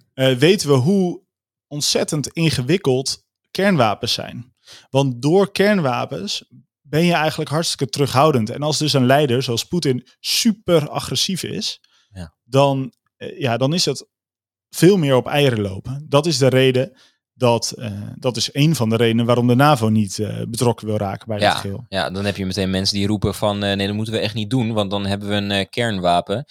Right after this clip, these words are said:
Speaker 2: Ik zag zelfs iemand twitteren van, "Nou, als we dat, eh, doen, dan, eh, gaat Poetin een, eh, kernwapen gooien en dan ziet hij heel Europa als zijn doel en dan begint hij met Rotterdam, want dat is de grootste haven." Zo. <laughs>
Speaker 1: Oh.
Speaker 2: Zo, zo, zo snel, eh, gaat het,
Speaker 1: Ja,
Speaker 2: eh,
Speaker 1: ja,
Speaker 2: gaat de
Speaker 1: ja.
Speaker 2: gedachtegang bij sommige
Speaker 1: Maar even
Speaker 2: mensen.
Speaker 1: terug naar, van Rotterdam naar Wenen.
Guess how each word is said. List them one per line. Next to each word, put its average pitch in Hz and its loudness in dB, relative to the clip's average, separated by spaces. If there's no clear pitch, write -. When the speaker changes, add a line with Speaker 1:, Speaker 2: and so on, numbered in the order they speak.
Speaker 2:
Ik - -8
zag 95 -2
zelfs 95 0
iemand 98 -4
twitteren 95 -2
van, 95 -2
"Nou, 92 0
als 98 -2
we 95 -10
dat, 90 -8
eh, 90 -4
doen, 127 -4
dan, 92 -2
eh, 90 -2
gaat - -6
Poetin 95 -12
een, 90 -6
eh, 85 -2
kernwapen 120 -4
gooien 120 -4
en 87 -6
dan 90 -6
ziet 90 -10
hij 92 -10
heel 95 -2
Europa 90 0
als 85 2
zijn 90 -6
doel 143 -4
en 123 -4
dan 98 -2
begint 95 -6
hij 95 -8
met 87 -6
Rotterdam, 95 -2
want 101 -4
dat 92 -4
is 87 -6
de 95 -14
grootste 85 -6
haven." 78 -6
Zo. - -6
<laughs> - -10
Speaker 1:
Oh. 196 4
Speaker 2:
Zo, 117 0
zo, 113 0
zo 117 2
snel, 117 4
eh, 110 4
gaat 110 0
het, 98 -6
Speaker 1:
Ja, 143 4
Speaker 2:
eh, 123 4
Speaker 1:
ja, 123 4
Speaker 2:
gaat 123 4
de 120 2
Speaker 1:
ja. 117 4
Speaker 2:
gedachtegang 101 -2
bij 82 0
sommige 92 -2
Speaker 1:
Maar 190 4
even 208 4
Speaker 2:
mensen. 208 -2
Speaker 1:
terug 214 2
naar, 175 2
van 170 4
Rotterdam 165 2
naar 135 2
Wenen. 208 2